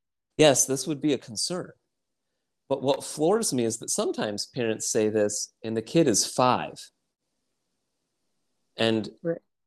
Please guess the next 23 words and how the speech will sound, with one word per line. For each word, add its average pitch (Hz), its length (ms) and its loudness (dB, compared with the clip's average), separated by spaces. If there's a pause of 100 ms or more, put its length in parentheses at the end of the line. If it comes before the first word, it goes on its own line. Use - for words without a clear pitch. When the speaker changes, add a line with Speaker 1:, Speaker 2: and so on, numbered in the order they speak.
(300)
Speaker 1:
initial 202 280 4
response 107 540 0
is, 98 280 -6
"Well, 117 420 0 (1400)
um, 107 580 -2 (840)
that 127 320 4
doesn't 165 380 4
matter 110 400 2
so 87 260 0
much." - 600 -10 (1200)
I, 127 220 6
I 127 100 10
really, 139 440 6
I 117 120 0
really 135 260 0
just 107 220 -8
need 110 200 -6
to 107 60 -14
talk - 500 -6
to 101 220 -12 (560)
you 190 480 2
as 208 180 -2
the - 120 -2